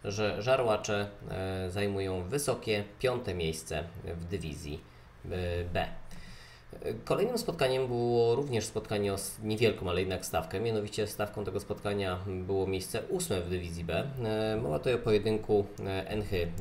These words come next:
z Grossgarden. I Encha, e, ruszyła od razu na rywala, nie dając mu, e, w pierwszej połowie najmniejszych szans. E, ostre strzelanie rozpoczęło się już w minucie pierwszej,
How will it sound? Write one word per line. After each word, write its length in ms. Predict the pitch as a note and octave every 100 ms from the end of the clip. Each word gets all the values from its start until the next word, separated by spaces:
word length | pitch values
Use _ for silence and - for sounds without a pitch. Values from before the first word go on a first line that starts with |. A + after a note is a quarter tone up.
| E2
z 360 | F2 F2+ E2+ E2 F2
Grossgarden. 640 | - A2 G2 D#2+ E2 C3 - - - -
I 120 | G#3+
Encha, 240 | E3 D3+ C3
e, 800 | C3 C#3 A#2 A2+ A2 A2 G#2+ A2
ruszyła 420 | A2+ B2 A2 -
od 160 | G2+
razu 220 | B2 C3 G2+
na 140 | F2+
rywala, 460 | F2+ E2+ D2+ E2+ - - - -
nie 140 | C3
dając 400 | B2 A2+ A2 -
mu, 180 | G#2+ F#2+
e, 60 | F#2 G#2 F#2+ F#2+ F#2 F2
w 40 | -
pierwszej 200 | G#2 G2
połowie 260 | F2 F#2+
najmniejszych 540 | G2 F#2+ F2+ E2+ - -
szans. 380 | - F2 E2+ - - - -
E, 200 | G#2 -
ostre 220 | D3+ D#3
strzelanie 400 | - C#3+ B2+ A#2+
rozpoczęło 400 | A#2+ A#2 - A2+
się 140 | A2
już 200 | G#2+ G2+
w 20 | G2+
minucie 320 | G#2+ A2+ -
pierwszej, 500 | G#2+ E2+ - B1+